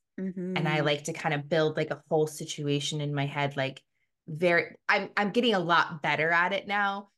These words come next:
Speaker 1: but, you know, with lots of grand gestures and, like, everything. And I finally was like, one day I just sat and I was like, "Where is this coming from?"
Speaker 2: Mm-hmm.
Speaker 1: And so do you feel like, I mean, I know the answer to this 'cause I believe in it, but, like,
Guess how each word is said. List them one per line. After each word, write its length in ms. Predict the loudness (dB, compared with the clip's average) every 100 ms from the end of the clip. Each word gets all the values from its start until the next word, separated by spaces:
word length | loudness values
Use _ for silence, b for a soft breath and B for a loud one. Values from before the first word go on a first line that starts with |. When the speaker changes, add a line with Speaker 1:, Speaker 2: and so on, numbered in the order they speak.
| _ _ -2
Speaker 1:
but, 480 | 0 2 0 -6 -12
you 140 | -12 -6
know, 280 | -2 -2
with 220 | -2 -6 -6
lots 200 | -6 -6
of 160 | -6
grand 340 | -4 0 0 -2
gestures 960 | -8 -8 -12 -12 -8 -6 -4 -4 -4
and, 140 | 0
like, 200 | 2 0 0
everything. 500 | -2 -2 -4 -6 -6
And 80 | -6
I 120 | -6
finally 260 | -2 0 0
was 160 | -2
like, 180 | -2 -4
one 180 | -4 -2
day 160 | 2 2
I 80 | 2
just 200 | -2 -2
sat 260 | 0 0
and 80 | -4
I 40 |
was 80 | -8
like, 140 | -8 -4
"Where 420 | 2 6 6 6
is 100 | 4
this 140 | -2
coming 520 | -6 -2 0 0 -2
from?" 480 | -4 -4 -4 -6 -10 _ -8
Speaker 2:
Mm-hmm. 380 | -6 -4 -4 0
Speaker 1:
And 140 | 0 4
so 220 | 4 4
do 260 | 0 -4
you 300 | 0 2 2
feel 340 | 0 2 4 4
like, 600 | 4 4 2 0 -6 -16 _ _ _ -6
I 80 | -2
mean, 120 | 0
I 120 | 0
know 100 | 0
the 140 | -2 -6
answer 200 | -8 -6
to 60 |
this 160 | -6 -6
'cause 200 | -6 -2
I 100 | -2
believe 320 | 0 0 0
in 100 | 0
it, 160 | -2 -2
but, 160 | -2
like, 400 | 2 2 2 -6